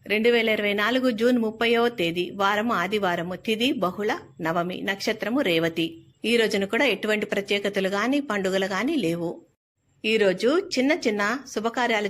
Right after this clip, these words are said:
చేసుకోవటానికి అనుకూలంగా ఉంటుంది. అంటే అన్నప్రాసన, బారసాల, సీమంతము, నామకరణము, చిన్న పిల్లల్ని ఉయ్యాల్లో వేయటము, ఉద్యోగాల్లో జాయిన్ అవ్వటము, అద్దె ఇల్లు మారటం, వ్యాపార వాహనాలు ప్రారంభాలకు,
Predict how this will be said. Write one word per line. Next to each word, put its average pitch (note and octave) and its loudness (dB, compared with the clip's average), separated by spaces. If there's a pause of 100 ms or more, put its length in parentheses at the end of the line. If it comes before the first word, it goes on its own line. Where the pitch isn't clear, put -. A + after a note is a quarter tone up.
చేసుకోవటానికి G3 -4
అనుకూలంగా F#3+ -2
ఉంటుంది. F3+ -4 (120)
అంటే G#3 -2 (140)
అన్నప్రాసన, G#3+ -2 (440)
బారసాల, G#3 -2 (180)
సీమంతము, A3+ -2 (160)
నామకరణము, G#3 -2 (200)
చిన్న A#3+ -2
పిల్లల్ని G#3 -2
ఉయ్యాల్లో G#3+ -2
వేయటము, F#3 -2 (100)
ఉద్యోగాల్లో G#3 -2 (120)
జాయిన్ F#3+ -4
అవ్వటము, G#3+ -4 (440)
అద్దె G#3+ 0
ఇల్లు F#3 -2
మారటం, F#3+ -4 (140)
వ్యాపార G#3+ 2 (160)
వాహనాలు G3+ 0 (140)
ప్రారంభాలకు, F3+ -2